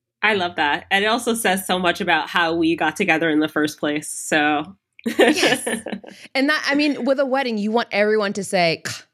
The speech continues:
Speaker 2: "This is so them."
Speaker 1: Mm-hmm.
Speaker 2: That's all you
Speaker 1: Mm-hmm.
Speaker 2: want them to say.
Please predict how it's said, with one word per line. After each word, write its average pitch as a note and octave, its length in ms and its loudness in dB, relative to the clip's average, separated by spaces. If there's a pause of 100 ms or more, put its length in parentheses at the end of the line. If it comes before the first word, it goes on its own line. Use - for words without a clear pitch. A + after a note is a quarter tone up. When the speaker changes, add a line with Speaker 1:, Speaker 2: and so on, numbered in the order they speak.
(120)
Speaker 2:
"This E4 180 -2
is D3+ 140 -2
so D#3 180 6
them." C#3 340 -2 (480)
Speaker 1:
Mm-hmm. A3+ 460 2 (840)
Speaker 2:
That's A3+ 140 -2
all B3 100 4
you B3 100 0
Speaker 1:
Mm-hmm. B3 40 2
Speaker 2:
want A#3 120 2
them A3+ 120 -2
to A3 60 -4
say. E3+ 320 -4